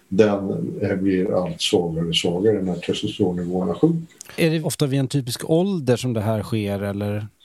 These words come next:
Speaker 1: Nej, faktiskt inte. Eh, det är det som ofta diskuteras och ofta dyker upp som en liten häftig rubrik, mannens klimakterium. Det finns alltså inte.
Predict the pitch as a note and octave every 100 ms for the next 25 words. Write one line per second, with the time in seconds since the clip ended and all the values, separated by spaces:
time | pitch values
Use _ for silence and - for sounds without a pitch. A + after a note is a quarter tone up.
0 | - - - - - - - C3+ F3 F3
1 | G#3 G#3 - F3+ - F3+ - F3 G#2+ E2
2 | - - - G#2 D3 C#3+ A#2+ A#2 A#2 A#2
3 | A#2+ C#3 D#3 D3 C#3 C#3 C3+ C#3 - C3+
4 | A#2+ - C#3 C3+ C3 A#2 B2 G#2 G2 G2
5 | G2+ F#2+ A2+ G#2 B2+ G#2 A#2 A2+ A#2+ D3
6 | - - - G2+ G2 F#2+ F#2+ G#2+ E2 -
7 | - - A#2 A2+ - - G#2+ G2+ - -
8 | - G#2+ G#2+ B2 A#2+ A2+ D#3+ C#3 F#2 -
9 | - - - F3+ A2 A2+ A#2+ B2+ A2+ A#2
10 | A2+ - A2+ A2+ A2+ - D3 F#3+ F3+ F2
11 | D#2+ D#2 - - - - D3 - A#2 C3+
12 | - - - E2+ -